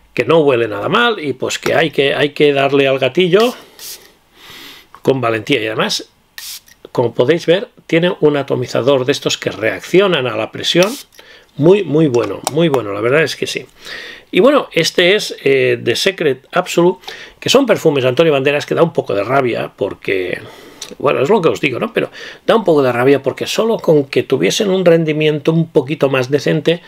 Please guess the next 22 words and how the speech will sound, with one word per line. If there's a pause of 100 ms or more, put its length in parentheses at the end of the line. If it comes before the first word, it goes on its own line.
(300)
serían
absolutamente
fantásticos.
Pero
bueno, (460)
este
es (300)
The
Secret (140)
Absolute. (1040)
Continuamos,
continuamos
con
el
whisky, (240)
destilación
de
malta
fermentada. (800)
Eh,
es
un,